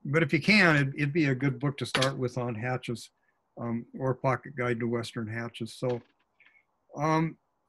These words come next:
the one admonition in, in rigging, in observation, is never rig up at home.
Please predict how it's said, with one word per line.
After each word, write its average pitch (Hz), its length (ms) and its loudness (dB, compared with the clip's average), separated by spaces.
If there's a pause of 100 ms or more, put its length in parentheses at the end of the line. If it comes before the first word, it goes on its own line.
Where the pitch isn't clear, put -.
(140)
the 160 160 6
one 240 240 6
admonition 208 800 4 (520)
in, 165 260 -6
in 156 260 0
rigging, 151 600 4
in 139 180 2
observation, 139 1000 2 (420)
is 135 280 0
never 233 280 6
rig 208 220 6
up 196 160 4
at 147 100 2
home. 131 460 0